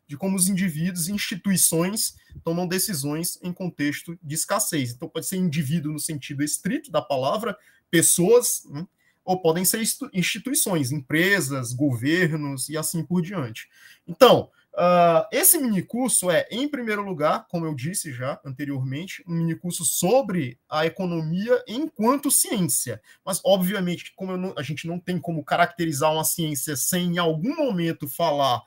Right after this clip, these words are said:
do objeto de estudo dessa ciência, então, em, em um momento ou outro, a gente também vai tentar dar uma caracterização, é, ontológica, né, da economia, a economia enquanto fenômeno.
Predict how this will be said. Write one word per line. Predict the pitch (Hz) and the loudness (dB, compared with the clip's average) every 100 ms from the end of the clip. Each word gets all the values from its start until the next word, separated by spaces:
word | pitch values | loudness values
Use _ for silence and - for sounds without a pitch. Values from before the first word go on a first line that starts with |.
| _ _ - | _ _ -8
do | 151 | 2
objeto | 180 151 139 180 320 175 | 4 4 4 4 2 -2
de | 143 | -8
estudo | 139 - 160 143 135 | -10 -8 -6 -4 -4
dessa | 139 143 - | -4 -6 -4
ciência, | 131 - 139 196 262 - 131 - _ - | -4 -2 -2 -2 -2 -4 -6 -10 _ -16
então, | 190 180 196 254 320 | -4 0 2 0 -2
em, | 175 175 - | -4 -4 -6
em | 160 160 | -6 -2
um | |
momento | 170 160 156 151 | 0 0 -2 -4
ou | - | 0
outro, | 180 370 | 0 -2
a | 185 | -6
gente | 190 - | -6 -6
também | 202 175 190 | -6 -4 -4
vai | 190 | -6
tentar | 208 196 170 | -8 -4 -2
dar | 175 | 0
uma | 180 185 | 0 0
caracterização, | 190 180 - 175 147 165 156 - 151 165 - _ _ - | -2 -2 -2 -4 -2 0 0 0 -4 -6 -8 _ _ -6
é, | 156 156 151 147 143 165 - _ _ 160 | -2 0 0 -2 -4 -8 -14 _ _ -6
ontológica, | 147 208 170 165 190 160 127 - 123 | -2 4 8 10 10 6 -2 -4 -4
né, | 131 | -2
da | 143 | -4
economia, | 147 175 196 190 131 | -4 -6 -6 -4 -2
a | 123 | -2
economia | 151 147 147 175 | -4 -4 -4 -4
enquanto | 190 190 185 | -4 -4 -2
fenômeno. | 247 254 180 131 107 | 0 2 2 2 -2